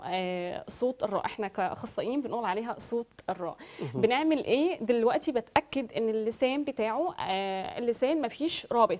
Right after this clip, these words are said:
Speaker 1: او شنكل.
Speaker 2: مهم.
Speaker 1: آه، طنج تحت كده، ما يبقاش فيه رابط. آه، بنتأكد، دي أهم حاجة أساسية. هو الطنج ده ما بيمنعش الكلام، بس بيأثر حاجات بسيطة.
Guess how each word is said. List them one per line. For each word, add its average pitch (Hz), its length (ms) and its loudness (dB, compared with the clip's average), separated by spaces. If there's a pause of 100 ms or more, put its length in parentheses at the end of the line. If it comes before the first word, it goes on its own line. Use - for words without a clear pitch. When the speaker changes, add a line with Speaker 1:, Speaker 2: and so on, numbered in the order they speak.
(100)
Speaker 1:
او 220 120 4
شنكل. 220 360 -4 (840)
Speaker 2:
مهم. 120 300 0
Speaker 1:
آه، 180 160 0
طنج 190 280 0 (180)
تحت - 300 -2
كده، 233 260 2
ما 440 120 2
يبقاش - 260 -2
فيه 233 160 0
رابط. 240 280 2 (420)
آه، 202 240 4
بنتأكد، 220 520 0
دي 202 180 2
أهم 233 300 2
حاجة 220 360 0
أساسية. 247 420 0
هو 220 640 4 (400)
الطنج 214 480 4
ده 302 100 4
ما 302 80 6
بيمنعش 254 480 2
الكلام، 262 500 2
بس 302 300 4
بيأثر 240 580 2
حاجات 233 260 0
بسيطة. - 460 0